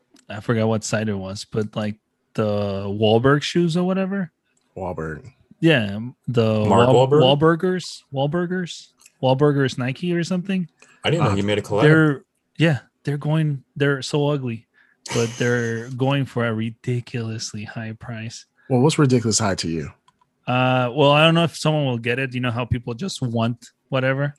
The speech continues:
Speaker 2: Yeah, yeah, yeah.
Speaker 1: Uh, I think they were saying, like, a hundred thousand or something like that.
Speaker 2: Oh, yeah, that's
Speaker 3: Wow.
Speaker 2: stupid
Speaker 1: Yeah.
Speaker 2: high.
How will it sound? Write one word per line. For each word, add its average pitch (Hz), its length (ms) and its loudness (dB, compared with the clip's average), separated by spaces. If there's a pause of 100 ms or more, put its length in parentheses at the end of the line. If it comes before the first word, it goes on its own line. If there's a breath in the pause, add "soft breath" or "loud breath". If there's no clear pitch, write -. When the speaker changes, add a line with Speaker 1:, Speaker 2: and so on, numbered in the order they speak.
(100)
Speaker 2:
Yeah, 180 180 4
yeah, 101 380 0
yeah. 131 60 -2
Speaker 1:
Uh, 120 280 2
I 123 120 -4
think 143 180 -2
they 135 60 2
were 127 120 0
saying, 131 200 -4
like, 117 220 -4
a 113 60 -6
hundred 117 320 -4
thousand 117 320 -4
or 131 40 -4
something 139 240 -6
like 139 180 -4
that. 139 180 -4 (440)
Speaker 2:
Oh, 87 600 2 (140)
yeah, 85 160 -8
that's 98 280 -2
Speaker 3:
Wow. 98 60 2
Speaker 2:
stupid - 600 0
Speaker 1:
Yeah. - 60 -4
Speaker 2:
high. - 340 -10